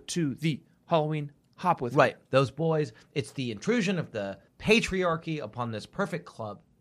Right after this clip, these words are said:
Speaker 2: of women who are just making it on their own.
Speaker 1: There's also a pervert loosed in Stony Brook who is going into people's homes,
Speaker 2: Right.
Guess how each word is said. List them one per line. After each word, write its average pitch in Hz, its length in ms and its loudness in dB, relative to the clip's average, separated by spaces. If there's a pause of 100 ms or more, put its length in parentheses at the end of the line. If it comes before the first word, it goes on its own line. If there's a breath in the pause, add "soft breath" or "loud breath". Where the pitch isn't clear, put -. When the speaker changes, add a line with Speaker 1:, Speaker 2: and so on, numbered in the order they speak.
Speaker 2:
of 123 140 -4
women 180 360 2
who 135 140 -2
are 123 80 -4
just 110 200 -8
making 143 360 -6
it 123 80 -12
on 101 140 -10
their 90 180 -12
own. 202 320 8 (320)
Speaker 1:
There's 165 200 4
also 165 340 8
a 131 60 -2
pervert 233 580 8
loosed 143 420 0
in 131 300 -6
Stony 208 380 4
Brook 202 280 2
who 131 160 -4
is 117 100 -6
going 208 260 2
into 175 120 2
people's 135 300 -2
homes, 139 560 -2
Speaker 2:
Right. 85 200 -10